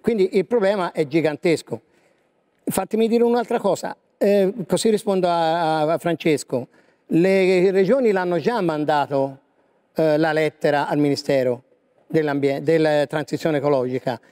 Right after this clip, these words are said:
e l'hanno già mandata, è stata fatta la min-, la, la lettera,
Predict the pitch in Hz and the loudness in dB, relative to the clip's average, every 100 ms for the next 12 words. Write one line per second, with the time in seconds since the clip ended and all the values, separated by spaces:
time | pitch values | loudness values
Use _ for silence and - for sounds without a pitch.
0 | _ 233 165 165 160 233 208 185 151 123 | _ -4 -2 -2 -2 -2 -2 -2 -2 -2
1 | 139 135 175 170 180 226 - 151 143 151 | -4 -4 -4 -4 -2 -4 -4 -4 -2 0
2 | 147 143 165 147 151 127 - 151 214 | 0 0 0 0 0 -2 -2 -4 -4